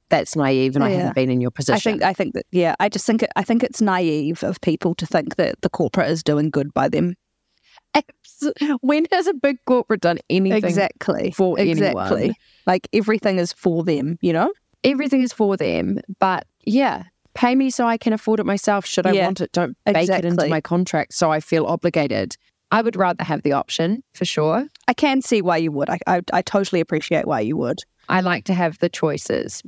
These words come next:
Speaker 1: but I can also see that you would feel awkward if you're,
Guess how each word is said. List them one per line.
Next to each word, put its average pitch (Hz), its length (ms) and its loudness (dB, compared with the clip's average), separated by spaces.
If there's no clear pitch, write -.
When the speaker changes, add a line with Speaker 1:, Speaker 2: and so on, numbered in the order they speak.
Speaker 1:
but 156 240 0
I 190 100 2
can 170 140 0
also 165 240 0
see 156 320 0
that 139 320 -2
you 160 200 2
would 151 100 0
feel 139 560 0
awkward 160 380 0
if 147 160 -4
you're, 147 320 0